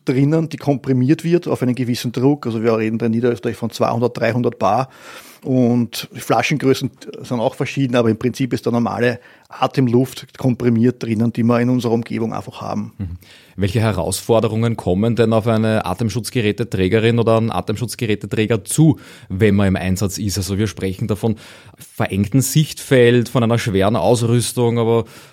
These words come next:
Speaker 2: welche Herausforderungen gibt's da?
Speaker 1: Das ist sehr vielfältig. Ja, also wir haben sicherlich einmal diese ganze körperliche Komponente dabei, wie du sagst, mit, mit schwer-, schweres Gerät, die Schutzausrüstung, was wir tragen.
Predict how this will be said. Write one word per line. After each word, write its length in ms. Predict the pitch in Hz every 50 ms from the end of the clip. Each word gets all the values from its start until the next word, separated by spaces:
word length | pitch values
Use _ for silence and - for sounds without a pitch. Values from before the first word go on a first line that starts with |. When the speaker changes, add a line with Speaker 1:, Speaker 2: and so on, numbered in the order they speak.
| _ _
Speaker 2:
welche 260 | 117 123 120 - - 147
Herausforderungen 720 | 147 160 165 - - - 120 101 98 95 98 98 95 92
gibt's 220 | 95 92 - -
da? 160 | - 92 90 85 - - - - - -
Speaker 1:
Das 120 | 156 139 170
ist 140 | 175 - -
sehr 120 | - 170
vielfältig. 840 | - - 139 135 135 - - 117 107 107 104 - 113 110 - - - - -
Ja, 260 | 127 113 120 135 143 -
also 440 | - 143 131 135 147 139 131 - - _ _ - _ - 139 - - 190 175
wir 160 | 165 156 135
haben 340 | 139 147 151 160 165 170 -
sicherlich 520 | 156 - - 156 139 - 165 151 147 135 156
einmal 180 | 151 147 143
diese 180 | 127 139 131 135
ganze 260 | - 135 131 131 -
körperliche 560 | 131 - - 113 110 - 143 143 147 143 - 143
Komponente 640 | - - 151 147 135 160 156 151 139 143 139 - 143
dabei, 520 | - 160 151 - 131 120 131 170 202 190
wie 60 | 151 143
du 100 | 156 139
sagst, 400 | - - 147 160 156 - - -
mit, 240 | 139 135 135 -
mit 160 | 131 127 123 -
schwer-, 320 | - - 123 - - 135
schweres 400 | 120 - 117 117 123 127 117 -
Gerät, 480 | - 120 113 123 131 139 151 151 - - - - - - - - - -
die 60 | -
Schutzausrüstung, 640 | - 151 143 156 156 - 156 147 131 - 147 147 135
was 140 | 139 131 131
wir 100 | 143 139
tragen. 540 | - 117 120 120 123 127 131 139 143 139